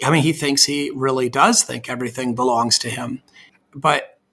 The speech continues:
as, as just as a general principle, we should expect the government to engage in overreach.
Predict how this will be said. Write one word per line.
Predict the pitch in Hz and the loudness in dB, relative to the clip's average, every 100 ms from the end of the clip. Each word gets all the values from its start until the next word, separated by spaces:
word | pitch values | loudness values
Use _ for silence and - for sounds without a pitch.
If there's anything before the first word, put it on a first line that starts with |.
| - | -8
as, | 156 | -6
as | 147 156 | -4 -4
just | - 196 190 | 2 2 2
as | 143 | 0
a | 143 | 0
general | 156 151 135 | 0 0 0
principle, | 127 208 226 151 - 151 | 0 2 2 0 -2 -2
we | 151 151 | 0 0
should | - 214 | 2 2
expect | 196 - - 143 - - | 2 0 0 -2 -4 -10
the | |
government | 151 139 120 131 139 120 123 - - | -2 0 0 0 -2 -4 -4 -6 -4
to | - 139 | 0 2
engage | 143 127 120 123 | 2 0 -2 -2
in | 143 156 | -4 -4
overreach. | 170 208 208 170 120 120 - - - | 2 4 4 0 -2 -6 -4 -4 -4